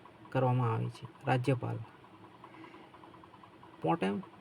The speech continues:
સ્પીકરની મુખ્ય ભૂમિકા કઈ છે? ચૂંટાયેલા સદસ્યોને શપથ લેવડાવવાની. ભારતના બંધારણને જાળવવા, બચાવવા અને સંરક્ષણ કરવા માટે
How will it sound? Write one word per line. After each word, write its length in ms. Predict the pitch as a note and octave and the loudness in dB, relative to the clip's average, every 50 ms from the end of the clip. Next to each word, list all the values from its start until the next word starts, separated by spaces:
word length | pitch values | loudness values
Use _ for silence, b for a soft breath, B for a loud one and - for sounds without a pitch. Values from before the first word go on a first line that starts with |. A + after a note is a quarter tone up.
| - - - - - - - - - - - - - - - - - - - - - - - - - - - - - | -20 -20 -20 -20 -20 -20 -20 -20 -20 -20 -20 -20 -20 -20 -20 -20 -20 -20 -20 -20 -20 -20 -20 -20 -20 -20 -20 -18 -18
સ્પીકરની 480 | - - E3+ E3 E3+ - F#3+ F#3 G3 F#3 | -8 -4 -2 -2 2 2 4 4 6 4
મુખ્ય 260 | D#3 C#3+ - - F3+ | 4 2 2 2 2
ભૂમિકા 360 | D3 C3+ C#3+ C#3+ D3 C#3+ D3+ | 4 6 6 4 4 4 0
કઈ 240 | C#3 - E3 D3+ C#3 | 2 6 6 6 6
છે? 200 | A#2 - - B2 A2 - - - - - - - | 6 2 -2 -2 -2 -2 -10 -18 -20 -20 -8 4
ચૂંટાયેલા 500 | - D#3+ E3 F#3 F3+ F#3 F#3 F#3 F#3+ F3+ - - - - - - - - - - | 4 4 6 6 4 4 4 2 2 0 -6 -8 -16 -20 -20 -20 -20 -18 -4 0
સદસ્યોને 600 | D3+ C#3+ D3+ D#3+ D#3 - - - D3+ D#3 D#3+ D#3 | 4 6 6 6 6 4 4 4 4 4 4 -2
શપથ 380 | - - - C#3+ - E3 E3 - - - - - | -4 -2 -4 -2 0 0 -2 -4 -6 -14 -6 0
લેવડાવવાની. 580 | B2+ C3 B2+ B2 A#2+ A2+ A2 G#2+ A2 A2 A2 A#2 A#2 - - - - - - - B B B B B B B B B B B - - - - - - - - - | 0 2 2 2 2 2 2 0 -2 -2 -2 -4 -6 -8 -14 -20 -20 -20 -20 -20 B B B B B B B B B B B -20 -20 -20 -20 -20 -20 -16 -2 0
ભારતના 520 | C#3 D3+ F3 G3 G3 - - G3 G3 G3 | 4 4 6 4 4 2 0 -2 0 2
બંધારણને 800 | E3+ D3 D3 D3 C#3+ D3+ D#3 D#3+ E3 D#3+ E3 E3 E3 E3+ C#3+ A#2 - - - - - - | 2 2 2 4 4 4 4 2 0 0 -2 -2 0 -2 -2 -2 -6 -12 -20 -16 0 4
જાળવવા, 420 | C#3+ C#3 C#3 D3+ E3 F3 F3 C#3+ C3+ | 6 6 6 6 4 2 2 2 2
બચાવવા 420 | C3+ C3+ - - C#3+ D3+ D#3+ D#3 | 2 0 2 2 0 0 0 0
અને 260 | - C3+ C3+ B2 A#2+ - - - | 0 0 0 0 0 -2 -4 -4
સંરક્ષણ 480 | C#3 C#3 C#3+ - - - - F#3+ F#3 F3+ | -4 -4 -4 -4 -6 -2 0 0 0 2
કરવા 280 | - D#3 C#3+ C3 B2 | 2 2 2 2 2
માટે 320 | B2 B2 A#2+ A#2 - - | 2 2 0 -2 -4 -8